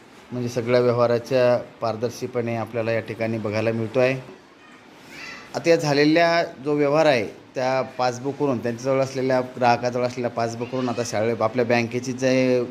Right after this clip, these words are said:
अ, नोंद आहे त्या नोंदवहीमध्ये, अ, त्यांचं त्या खाते क्रमांकावर, अ, त्याची नोंद केली जाईल.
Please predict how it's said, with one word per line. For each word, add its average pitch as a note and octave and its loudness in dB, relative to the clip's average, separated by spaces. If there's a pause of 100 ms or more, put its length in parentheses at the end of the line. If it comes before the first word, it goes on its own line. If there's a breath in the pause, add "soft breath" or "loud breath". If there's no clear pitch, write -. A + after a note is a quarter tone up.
(100)
अ, A#2+ -2
नोंद C#3 2
आहे G#2+ 4 (560 loud breath)
त्या B2+ -4
नोंदवहीमध्ये, C3 2 (200)
अ, B2 2 (100)
त्यांचं B2 -4
त्या B2+ -2
खाते A#2+ -4
क्रमांकावर, B2+ 2
अ, B2 2
त्याची B2 -10
नोंद C3 -2
केली C3 -2
जाईल. C#3+ 0